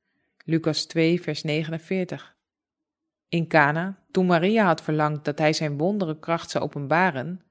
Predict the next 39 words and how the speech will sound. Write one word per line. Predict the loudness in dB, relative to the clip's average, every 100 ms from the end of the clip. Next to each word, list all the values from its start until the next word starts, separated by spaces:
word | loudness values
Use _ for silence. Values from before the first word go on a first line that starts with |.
| _ _ _
was | 2 2 4
zijn | 0
antwoord: | 0 -2 -2 -2 -4 -6 _ _ _ _
"Mijn | -2 0 0 -2
uren | -2 0 0 -2
is | -4
nog | -6 -4
niet | -4 -2
gekomen." | -6 0 4 4 0 -6 -12 _ _ _ _ _ _
Johannes | -2 0 0 -4
twee, | 0 2 2
vers | 0 -6
vier. | -2 -2 -2 -6 _ _ _ _ _ _ _ _ _ _ _
Met | -2 0
dezelfde | 0 4 4 4 0
woorden | -2 -2 -2 -4
had | -2
hij | -2
zijn | -2 -2
broeders | -2 0 0 -2
geantwoord, | -2 -2 -4 -6 -6 -8 -20 _ _ _
toen | 0 2
zij | 2
bij | 4 4
hem | 2 0
erop | 0 0 0
aandrongen | 0 0 0 -2 -2 -6 -4
dat | -2 0
hij | 2
naar | 2 0
het | -2
feest | -2 0 0
zou | -4
gaan. | -4 -6 -6 -12 _ _ _ _
Maar | -6 -2 0 0 -6 -12 _
in | -6
Gods | -2 0 -2
grote | 2 4 4 2
plan | -4 0 0 -2